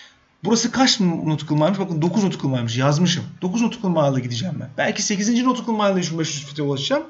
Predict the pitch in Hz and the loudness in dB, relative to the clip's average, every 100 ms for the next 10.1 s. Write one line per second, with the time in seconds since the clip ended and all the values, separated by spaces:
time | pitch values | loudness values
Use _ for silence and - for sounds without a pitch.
0 | - - - - 185 - 220 269 285 277 | -14 -20 -20 -10 -6 0 4 4 4 2
1 | 269 - _ - - - _ - 180 175 | -2 -8 _ -20 -20 -20 _ -2 2 4
2 | 175 170 170 165 175 170 165 139 180 202 | 4 2 0 2 2 2 4 4 4 2
3 | 220 208 - - 233 196 - 165 147 - | 2 -2 -2 -2 0 0 -2 -2 -2 -4
4 | - 123 117 - 110 117 226 277 226 131 | -2 -2 -2 -6 -6 0 4 6 6 4
5 | 101 - - - - - 185 180 196 196 | -2 -8 -18 -20 -16 -6 -2 0 2 4
6 | 190 185 185 202 196 180 196 185 180 180 | 4 4 2 0 0 -2 0 0 2 2
7 | 180 180 185 180 180 - 180 180 180 175 | 0 2 2 2 -2 -2 0 2 2 0
8 | 175 180 208 202 160 165 190 175 180 202 | 0 0 0 -2 -4 -4 -2 2 2 2
9 | - 170 175 180 - - 95 - 214 208 | 2 4 4 2 -2 -6 -8 -6 -2 0
10 | 262 | -2